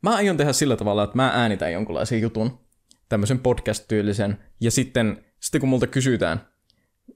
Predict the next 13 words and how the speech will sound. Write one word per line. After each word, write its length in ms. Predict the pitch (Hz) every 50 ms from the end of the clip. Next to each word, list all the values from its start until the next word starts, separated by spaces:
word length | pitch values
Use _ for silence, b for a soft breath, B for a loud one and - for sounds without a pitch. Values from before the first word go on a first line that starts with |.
| _ - -
viidenkymmenen 480 | 123 120 107 107 104 101 98 101 98 95
vuoden 240 | 87 90 98 101 101
päästä, 240 | 98 98 107 -
että 120 | - - 120
minkälaista 400 | 120 117 113 104 101 98 - -
se 120 | - - -
oli, 240 | 110 101 92 101
niin 140 | 110 107 107
mä 120 | 110 107 -
ojennan 400 | 104 117 113 113 107 101 98 98
niille 420 | 95 95 95 92 95 - _ _ _ _ _ _ _ _ -
C 120 | - -
D, 420 | 113 104 95 92 95 90 90 -